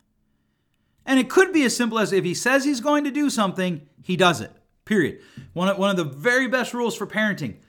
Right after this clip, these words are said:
don't let anything come out of your mouth that you're not really willing to do. I was at, uh, uh, in Meijer a couple years ago, uh, Redbox,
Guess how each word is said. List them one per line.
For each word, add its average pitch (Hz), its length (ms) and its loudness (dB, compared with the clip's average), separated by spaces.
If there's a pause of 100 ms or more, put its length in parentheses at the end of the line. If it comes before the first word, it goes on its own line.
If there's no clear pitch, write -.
(140)
don't 208 180 -2
let 202 120 4
anything 226 300 0
come 220 160 0
out 220 100 6
of 208 60 2
your 196 100 0
mouth 190 220 2
that 160 80 -6
you're 160 120 -6
not 160 200 -2
really 160 220 0
willing 147 260 0
to 131 80 -6
do. 120 180 -6 (880)
I 151 80 -4
was 160 140 -2
at, 131 240 -8
uh, - 20 -8
uh, 120 580 -6
in 135 140 -6
Meijer 139 360 -2
a 117 40 -8
couple 123 220 -8
years 120 240 -4
ago, 110 360 -6 (540)
uh, - 220 -20 (240)
Redbox, 131 640 -2